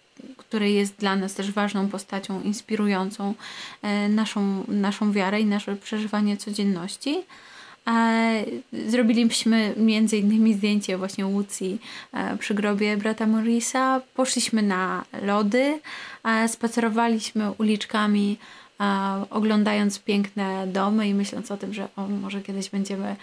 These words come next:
takie rozwiązanie mogli w naszym domu zastosować. I wiecie, taki prosty, zwykły dzień,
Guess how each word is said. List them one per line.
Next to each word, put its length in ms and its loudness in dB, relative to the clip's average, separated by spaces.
takie 220 -4
rozwiązanie 580 2
mogli 300 2
w 60 -2
naszym 560 2
domu 300 4
zastosować. 720 -2
I 300 4
wiecie, 240 2
taki 220 2
prosty, 800 0
zwykły 520 2
dzień, 360 4